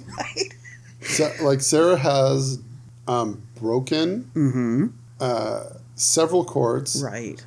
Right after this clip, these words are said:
Speaker 2: and block heaters.
Speaker 1: Yeah, yeah. Well, it can yank your block heater
Speaker 2: Oh, yeah,
Speaker 1: out.
Speaker 2: Sarah
Speaker 1: Yeah.
Speaker 2: loves that move.
Speaker 1: Yeah.
Speaker 2: She's done it more than once.
Speaker 1: Becky, uh, at our old place, uh, pulled out so fast that it broke the outlet.
Speaker 2: You know
Speaker 1: Yeah,
Speaker 2: what?
Speaker 1: I was like,
Speaker 2: I'm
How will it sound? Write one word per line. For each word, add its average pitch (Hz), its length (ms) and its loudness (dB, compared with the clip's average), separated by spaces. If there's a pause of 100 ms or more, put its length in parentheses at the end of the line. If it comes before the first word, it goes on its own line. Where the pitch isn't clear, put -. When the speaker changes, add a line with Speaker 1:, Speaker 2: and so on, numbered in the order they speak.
(100)
Speaker 2:
and 117 440 -4
block 101 260 -6
heaters. 92 480 -10 (260)
Speaker 1:
Yeah, 127 340 -2 (140)
yeah. 131 280 0
Well, 127 180 0
it - 120 -2
can 131 220 -2
yank 120 240 -2
your 117 100 -6
block 120 280 -8
heater 117 160 -2
Speaker 2:
Oh, 160 60 4
yeah, 165 120 4
Speaker 1:
out. 139 60 0
Speaker 2:
Sarah 156 280 4
Speaker 1:
Yeah. 143 60 2
Speaker 2:
loves 135 220 2
that 135 160 0
move. 113 260 -2
Speaker 1:
Yeah. 113 120 -6
Speaker 2:
She's 113 220 -4
done 131 180 2
it 131 60 0
more 120 180 0
than 117 120 -2
once. 110 360 -8
Speaker 1:
Becky, 190 640 0
uh, 135 460 0 (360)
at 127 180 -2
our 123 140 0
old 135 220 -2
place, 113 540 -4 (140)
uh, 123 300 -8
pulled 139 160 -2
out 127 180 0
so 123 200 -4
fast 113 540 -4
that 110 240 -6
it 117 200 -4 (200)
broke 135 360 0
the 120 160 -2
outlet. 139 540 -2 (320)
Speaker 2:
You 135 160 4
know 131 100 6
Speaker 1:
Yeah, 151 280 6
Speaker 2:
what? 135 60 2
Speaker 1:
I 131 40 4
was 156 160 2
like, 147 140 2
Speaker 2:
I'm 143 40 -6